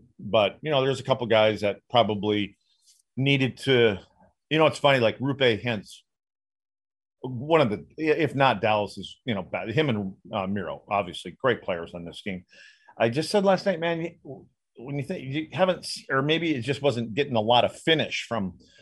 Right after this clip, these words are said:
from Hintz. But again, to Vegas's credit, they keep their D in front of the net. They pack it in, in front of the net. They block a ton of shots. And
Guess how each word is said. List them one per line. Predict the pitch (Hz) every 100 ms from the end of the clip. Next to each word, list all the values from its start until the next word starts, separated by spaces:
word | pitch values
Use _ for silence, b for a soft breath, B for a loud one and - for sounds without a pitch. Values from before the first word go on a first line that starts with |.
| _
from | 123 107
Hintz. | 120 135 95 - - -
But | 104 147 113 92 _ _ _ _ _ _ _ _
again, | 120 127 127 80 -
to | 101
Vegas's | 95 104 107 - 139
credit, | - 160 147 156 -
they | 101
keep | - 104 -
their | 110 104
D | 117 135
in | 143
front | 151 143
of | 143
the | 147
net. | 135 127 127 - 113
They | 107 101 98
pack | - 120 127 131
it | 123
in, | 147
in | 151
front | 135 131
of | 120
the | 113
net. | 107 104 113 _ _ _ _
They | 107
block | 95 110 104 95
a |
ton | 87 - 131
of | 151
shots. | - 120 110 110 - - - _ -
And | 113 120 120 120 120